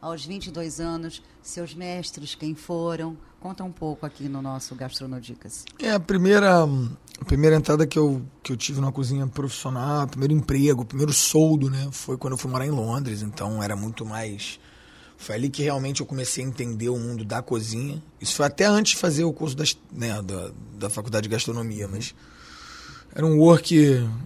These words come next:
Speaker 2: era um trabalho ali que eu acabei ficando dois anos, entrei pra ir seis meses, acabei ficando dois anos, então <clears throat> foi muito bom.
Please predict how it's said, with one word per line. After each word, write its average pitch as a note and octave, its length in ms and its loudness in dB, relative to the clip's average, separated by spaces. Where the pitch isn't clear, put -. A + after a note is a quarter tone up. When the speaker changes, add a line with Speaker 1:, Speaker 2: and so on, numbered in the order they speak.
Speaker 2:
era C#3 140 -4
um C#3 80 0
trabalho D3+ 480 6
ali D3+ 280 2
que - 80 -6
eu - 20 -8
acabei D#3+ 240 2
ficando F3 240 0
dois E3 280 8
anos, E3+ 300 4
entrei D3 240 -2
pra D3 120 -2
ir C#3+ 80 0
seis D#3 240 0
meses, D#3+ 280 2
acabei D3 200 -2
ficando D#3 200 -4
dois D#3 300 4
anos, E3+ 300 8
então D#3 340 0
<clears throat> - 1300 -4
foi E3 180 4
muito D#3+ 240 6
bom. D3 300 10